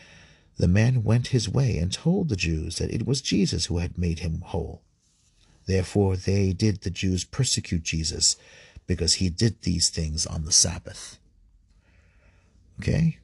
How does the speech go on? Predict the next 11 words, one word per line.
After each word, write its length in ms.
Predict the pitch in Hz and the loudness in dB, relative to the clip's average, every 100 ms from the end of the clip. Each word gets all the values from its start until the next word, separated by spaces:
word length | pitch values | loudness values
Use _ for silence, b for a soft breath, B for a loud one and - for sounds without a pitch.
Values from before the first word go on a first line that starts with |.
| - | -6
gospel 440 | - - - - | -4 2 0 2
of 60 | 82 | -2
the 40 | |
Lord. 560 | 87 123 143 135 131 - | 0 2 2 0 -2 4
Praise 320 | - 92 95 | 4 6 2
to 120 | - | 0
you, 100 | 85 | 0
Lord 240 | 87 82 82 | 0 -2 -4
Jesus 340 | 85 - 78 | -4 -2 -2
Christ. 380 | - - - - | -2 -4 0 4
So, 340 | - 110 92 | 4 4 2